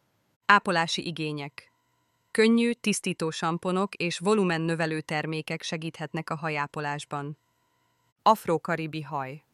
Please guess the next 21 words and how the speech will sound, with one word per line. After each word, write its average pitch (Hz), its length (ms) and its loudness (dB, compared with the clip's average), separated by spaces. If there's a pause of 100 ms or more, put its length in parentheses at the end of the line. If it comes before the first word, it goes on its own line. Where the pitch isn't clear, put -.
(120)
Az 170 180 -4
afrohaj 190 640 4
nagyon 196 320 2
száraz 170 480 -2
és - 200 -6
törékeny 156 500 -2
lehet, 143 420 -8 (320)
így 180 160 -2
intenzív 180 540 4
hidratálást 196 880 0
és - 180 -4
óvatos 170 440 -2
ápolást 151 600 -4
igényel. 147 600 -6 (440)
A 175 80 -2
hagyományos 180 600 4
formázási 165 640 -2
technikák, 175 600 -2
mint 160 220 -4
a 151 60 -2
fonás, 180 600 -2